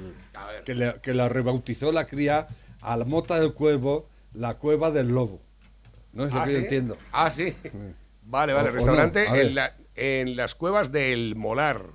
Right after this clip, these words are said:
Speaker 1: En el Molar, pero vamos, esto no está
Speaker 2: Ah,
Speaker 1: por
Speaker 2: sí,
Speaker 1: aquí.
Speaker 2: en La Cueva del Lobo, restaurante en las cuevas del Molar. El Molar, eso es en Madrid, ¿no?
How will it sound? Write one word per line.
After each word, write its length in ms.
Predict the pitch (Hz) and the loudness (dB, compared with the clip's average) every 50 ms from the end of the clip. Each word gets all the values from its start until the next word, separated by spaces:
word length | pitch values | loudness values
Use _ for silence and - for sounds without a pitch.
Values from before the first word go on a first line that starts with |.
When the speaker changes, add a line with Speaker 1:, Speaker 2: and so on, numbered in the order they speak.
| - - - - - - - - - - - - - - - - - - - - - | -20 -20 -20 -20 -20 -20 -20 -20 -20 -20 -20 -20 -20 -20 -20 -20 -20 -20 -20 -18 -10
Speaker 1:
En 260 | - 117 117 117 110 113 | -4 -2 -2 -2 0 -2
el 120 | 107 107 | -2 -2
Molar, 340 | 104 104 113 123 127 110 - | -2 -2 0 0 0 0 -4
pero 140 | - 95 101 | -8 -4 -2
vamos, 200 | 107 123 117 92 | -2 -2 -2 -4
esto 260 | 90 - - - 120 117 | -8 -12 -6 -4 0 0
no 180 | 123 120 117 | 2 2 2
está 240 | 110 - - 117 110 | 0 -2 -2 -2 -2
Speaker 2:
Ah, 40 | 120 | 0
Speaker 1:
por 120 | - 107 | 0 0
Speaker 2:
sí, 120 | 147 190 214 | 2 2 2
Speaker 1:
aquí. 100 | 113 113 | 2 2
Speaker 2:
en 60 | 110 | 0
La 80 | 107 101 | -2 -4
Cueva 180 | 120 131 156 | -2 -2 0
del 160 | 170 147 139 147 | 0 2 2 2
Lobo, 140 | 156 139 | 2 2
restaurante 480 | 117 117 110 - - 110 139 147 - 170 | 0 -2 -4 -4 -6 -6 -6 -6 -4 -6
en 80 | 147 135 | -4 -6
las 100 | 113 - | -6 -6
cuevas 300 | - 135 156 170 156 147 | -4 -2 -2 0 0 0
del 180 | 147 131 123 | 0 0 0
Molar. 480 | 117 113 104 98 101 131 139 117 95 - - | 0 0 0 0 0 0 0 -2 -2 -6 -10
El 120 | 104 110 104 | -8 -8 -6
Molar, 380 | 101 98 101 110 135 151 151 151 | -6 -4 -2 0 0 0 -2 -2
eso 240 | 139 135 123 - 147 | -6 -6 -6 -6 -8
es 100 | 143 135 | -8 -8
en 120 | 156 160 | -8 -8
Madrid, 360 | 156 135 113 104 117 160 185 147 | -8 -8 -8 -6 -6 -8 -6 -4
¿no? 240 | 123 139 202 254 | -4 -4 -6 -6